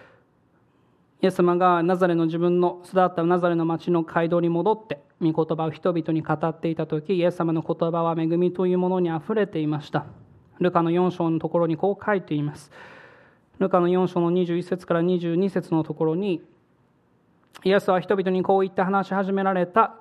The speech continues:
「今日、聖書のこの御言葉があなた方が聞いた通り実現しました。」皆イエスを褒め、その口から出てくる恵みの言葉に驚いたって。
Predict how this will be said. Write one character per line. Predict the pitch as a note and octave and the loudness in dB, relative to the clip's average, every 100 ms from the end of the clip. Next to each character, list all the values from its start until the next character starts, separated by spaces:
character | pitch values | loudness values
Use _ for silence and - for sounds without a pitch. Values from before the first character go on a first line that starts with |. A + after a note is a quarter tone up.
| - | 0
「今 | A#3 A3+ C4+ | 4 4 2
日、 | - | -4
聖 | G3 E3+ | -2 0
書 | F3 | 0
の | D#3+ | 0
こ | F3+ | 0
の | F#3 | 0
御 | |
言 | F#3 | 0
葉 | F#3+ G#3 A3 A3 | 0 0 0 2
が | B3 B3 | 0 2
あ | E3+ | 0
な | E3 | 0
た | E3 | 0
方 | D#3+ D#3 | -2 -2
が | D#3 | -4
聞 | D3+ G3 | -2 -2
い | |
た | G3 F#3+ | 0 0
通 | G3 | 0
り | F3+ | -2
実 | F3 F3+ F#3+ | -4 -8 -4
現 | G3 G3 | -2 -2
し | F#3 | -2
ま | G3 F#3 | -4 -4
し | - - | -6 -2
た。」 | A3 - - - _ _ - | -2 -2 -20 -20 _ _ -2
皆 | D#3+ E3 A3 G#3+ - | 2 2 2 0 -4
イ | E3+ F3+ | 0 2
エ | G3 | 2
ス | - - F#3+ | -2 -2 2
を | G#3 G3 | 4 2
褒 | - G#3 | -2 -2
め、 | F3+ F3+ - _ - | -2 -2 -6 _ -10
そ | - F#3+ | -2 0
の | F#3+ | 0
口 | F#3 F3+ - - | 0 -2 -4 -4
か | F#3 | 0
ら | F3 | 0
出 | D#3+ D#3+ | 0 -2
て | G3+ F3 D#3 | 0 -2 -4
く | - G3 | 0 2
る | F3 D3+ | 2 -2
恵 | D#3+ D#3 D#3+ E3+ | -2 -2 2 2
み | E3 F#3+ F#3+ F#3+ | 0 -2 0 0
の | F#3+ F#3+ F3+ | 0 -2 -2
言 | F3+ - F3 E3 | -4 -2 -2 0
葉 | F3+ G3 | 0 2
に | F3+ D#3+ | 0 -2
驚 | D#3+ D3+ E3 F3 F3+ E3 | 0 0 2 0 2 0
い | D#3 | -4
た | - A3+ | -2 -2
っ | G#3+ | -2
て。 | - | -12